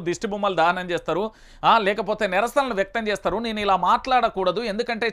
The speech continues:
చంద్రబాబు అరెస్ట్ అనేది వేరు, దాంతోపాటు ఇక్కడ నిరసనలకు సంబంధించి వైట్ హౌస్ దగ్గర ఒక ప్రత్యేక రాష్ట్రం గురించి వేరు, చంద్రబాబు అనేట ఆయన తెలంగాణ ఉద్యమానికి పోల్చడం అనేది సిగ్గుచేటు అనే విషయాన్ని ఎందుకు మర్చిపోయిండో నాకు అర్థం కాదు.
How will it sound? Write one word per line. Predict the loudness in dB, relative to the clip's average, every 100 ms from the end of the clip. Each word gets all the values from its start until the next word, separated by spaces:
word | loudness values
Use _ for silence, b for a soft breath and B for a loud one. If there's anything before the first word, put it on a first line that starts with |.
| -2
చంద్రబాబు | 0 2 2 4 4
అరెస్ట్ | 4 2 -2
అనేది | 0 0 2
వేరు, | 2 2 2 -2 b b -2 2
దాంతోపాటు | 4 4 0 4 4 2
ఇక్కడ | -2 0 0
నిరసనలకు | 0 0 -2 -4 -2
సంబంధించి | -2 -2 -4 -6 -6 -6 b b b
వైట్ | 4 4 4
హౌస్ | 4 4 4
దగ్గర | 4 2
ఒక | 2 0
ప్రత్యేక | -2 2 2 4 4
రాష్ట్రం | 2 0 -2
గురించి | -2 -2 -2
వేరు, | -2 0 -2
చంద్రబాబు | -2 0 4 4 4 2
అనేట | 2 2
ఆయన | 0 0 -4
తెలంగాణ | -2 0 0 0
ఉద్యమానికి | -2 0 -2 -4 -6 b b -4
పోల్చడం | 2 2 2 0 0
అనేది | -2 -4 -4
సిగ్గుచేటు | -4 -4 0 2 2
అనే | 0 0
విషయాన్ని | -4 -2 0 0 0 -4
ఎందుకు | -4 -2 -2
మర్చిపోయిండో | -2 -4 -6 -2 -2
నాకు | -2 -2
అర్థం | -4
కాదు. | -4